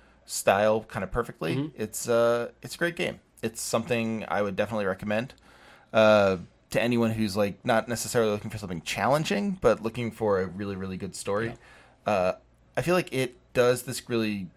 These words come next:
Speaker 1: and I won't give away too much 'cause there'll be a podcast on it, but, you know, like, I, I think the, the thing it does is it gives you a ton of choices, but it doesn't make any of the choices feel like,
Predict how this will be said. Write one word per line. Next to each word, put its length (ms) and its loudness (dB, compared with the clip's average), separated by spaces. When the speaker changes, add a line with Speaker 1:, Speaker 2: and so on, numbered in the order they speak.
Speaker 1:
and 120 4
I 40 6
won't 180 2
give 100 -8
away 140 0
too 140 -6
much 240 -4
'cause 340 -10
there'll 120 -4
be 60 -8
a 40 -8
podcast 480 -2
on 120 -4
it, 180 -8
but, 160 0
you 100 -6
know, 100 2
like, 200 0
I, 300 2
I 120 -4
think 320 -4
the, 500 6
the 120 -10
thing 160 0
it 100 -4
does 220 4
is 140 -8
it 200 -4
gives 200 -6
you 80 -2
a 40 -2
ton 200 -4
of 100 -6
choices, 400 -6
but 120 -2
it 60 -8
doesn't 200 -8
make 160 -6
any 120 -6
of 80 -12
the 60 -14
choices 520 -8
feel 520 -6
like, 420 -6